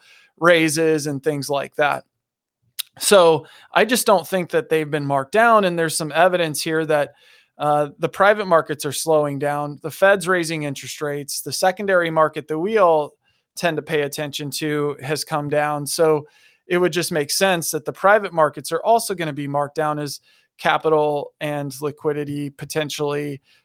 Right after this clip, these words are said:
changes for those companies trying to raise money in their new rounds, um, uh,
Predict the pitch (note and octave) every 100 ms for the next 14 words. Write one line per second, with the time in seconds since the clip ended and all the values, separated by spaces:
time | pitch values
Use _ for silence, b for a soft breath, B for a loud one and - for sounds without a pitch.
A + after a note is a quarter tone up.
0 | _ - A3 A#3 G3 F3 - E3+ D#3 D3
1 | - D3+ C#3+ D3 C#3+ - D3+ D3 C#3+ C#3+
2 | C#3 C#3+ C#3+ C#3 - C#3 C#3+ D3 D3 C#3+
3 | C#3+ C#3 C#3 C3+ C3+ C3+ D#3+ E3 D3+ C#3+
4 | C#3 - b b b b C#3+ C#3+ C#3+ C#3
5 | C#3 _ - C#2 C2